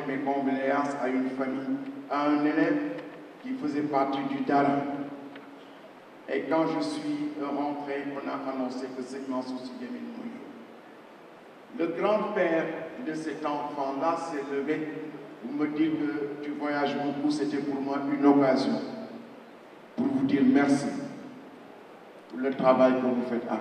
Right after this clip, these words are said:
Fass. Fass est un quartier populaire et populaire. On avait la réputation que Fass est un quartier de voyous. Mais depuis que vous êtes rentré à Jeddah,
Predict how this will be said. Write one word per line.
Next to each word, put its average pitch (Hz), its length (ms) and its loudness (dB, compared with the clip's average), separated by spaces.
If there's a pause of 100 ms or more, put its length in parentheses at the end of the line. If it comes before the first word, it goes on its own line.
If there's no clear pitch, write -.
Fass. - 400 -4 (1400)
Fass 147 320 6
est 151 160 0
un 139 160 2
quartier 143 280 4
populaire 135 520 2 (100)
et 131 40 0
populaire. 120 480 0 (1400)
On 131 120 2
avait 151 240 6
la 139 120 2
réputation 143 680 2 (120)
que 135 60 2 (120)
Fass 135 200 4
est 131 260 -2
un 123 40 -2
quartier 123 340 -2
de 123 160 0 (140)
voyous. 120 200 2 (1400)
Mais 131 160 4
depuis - 320 2
que 156 100 0
vous 143 240 -2
êtes - 160 -4
rentré 139 380 0
à 139 160 2
Jeddah, 131 300 4